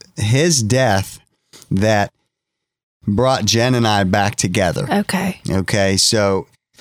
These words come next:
Speaker 2: Just as friends, kind of.
Speaker 1: Just as friends,
Speaker 2: Okay.
Speaker 1: yes, still at this point. But it was through our best friend's death where Jen had planned a memorial service for him.
Speaker 2: Mm.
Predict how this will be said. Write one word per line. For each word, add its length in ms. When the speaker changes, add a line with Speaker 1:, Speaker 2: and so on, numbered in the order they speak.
Speaker 2:
Just 200
as 120
friends, 680
kind 140
of. 60
Speaker 1:
Just 260
as 140
friends, 500
Speaker 2:
Okay. 100
Speaker 1:
yes, 220
still 280
at 80
this 240
point. 400
But 240
it 140
was 260
through 380
our 160
best 320
friend's 400
death 400
where 240
Jen 580
had 300
planned 420
a 60
memorial 640
service 440
for 320
him. 360
Speaker 2:
Mm. 420